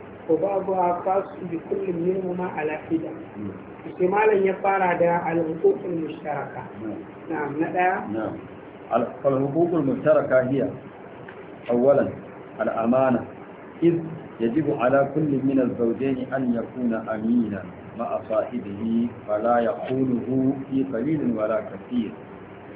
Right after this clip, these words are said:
Speaker 2: إذ، إذ الزوجين أشبه
Speaker 1: إذ الزوجان.
Speaker 2: إذ الزوجان أشبه بالشريكين، فلا بد من توفر الأمانة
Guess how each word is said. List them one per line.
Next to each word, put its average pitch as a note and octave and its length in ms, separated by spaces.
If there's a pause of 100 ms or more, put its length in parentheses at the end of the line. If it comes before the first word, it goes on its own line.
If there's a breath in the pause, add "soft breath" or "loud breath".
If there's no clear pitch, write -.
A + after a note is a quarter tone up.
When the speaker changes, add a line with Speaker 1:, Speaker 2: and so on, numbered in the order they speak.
(240)
Speaker 2:
إذ، D#3+ 180 (560)
إذ D#3 100
الزوجين C#3 840 (160)
أشبه B2 540 (280)
Speaker 1:
إذ - 160
الزوجان. D#3 880
Speaker 2:
إذ D3+ 200
الزوجان C3 920
أشبه B2 480
بالشريكين، B2 1040 (320)
فلا A2+ 320
بد C#3 340
من B2 400
توفر A2+ 420
الأمانة G2+ 680